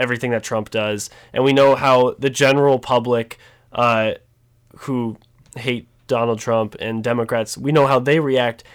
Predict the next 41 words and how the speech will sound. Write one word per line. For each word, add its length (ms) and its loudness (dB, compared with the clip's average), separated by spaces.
every 200 2
time 280 0
he, 400 -6
uh, 300 0
breathes, 680 -2
basically. 600 0
But, 200 4
I 40 4
mean, 160 4
when 100 2
you 100 0
have 140 0
something 220 -2
to 60 4
actually 280 0
a-, 80 -2
attack 380 -2
him 100 -2
for, 360 -8
um, 440 2
I, 140 -2
I 120 -2
obviously 340 -6
think 180 -10
it's 120 -12
fair, 280 -6
and 100 -4
I, 220 -4
I'll, 440 -8
I'll 100 -6
join 380 -2
you 100 -4
in 80 -4
attacking 460 -6
him. 180 -10
But 240 -10
I 80 -4
think 160 -4
in 80 -4
general, 420 2
when 320 -2